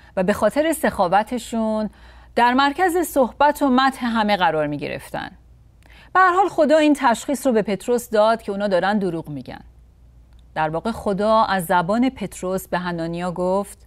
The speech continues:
به شوهر این زن، "چرا اینطور تسلیم شیطان، یعنی پدر دروغگویان، شدی تا تو رو وادار کند به روح القدس دروغ بگویی و مقداری از پول زمینت را نگاه داری؟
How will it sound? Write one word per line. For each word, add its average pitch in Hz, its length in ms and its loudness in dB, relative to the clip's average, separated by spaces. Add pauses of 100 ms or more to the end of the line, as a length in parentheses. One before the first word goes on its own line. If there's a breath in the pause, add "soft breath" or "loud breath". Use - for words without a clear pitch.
(120)
به 160 80 -8
شوهر 180 320 -4
این 170 200 -4
زن، 175 360 -6 (500 soft breath)
"چرا 370 320 0
اینطور 269 600 4
تسلیم 226 540 0
شیطان، 190 720 -2 (380)
یعنی 170 180 -6
پدر 180 260 0
دروغگویان، 170 840 -4
شدی 151 500 -10 (400 soft breath)
تا 220 120 0
تو 320 200 -2
رو 349 220 4
وادار 269 600 4
کند 170 540 -4 (400 soft breath)
به 226 140 4
روح 233 120 4
القدس 240 560 4
دروغ 262 380 6
بگویی 151 500 -2 (500 soft breath)
و 208 100 4
مقداری 254 640 4
از 202 240 2
پول 214 180 2
زمینت 208 580 0
را 226 80 0
نگاه 226 360 2
داری؟ 147 380 -6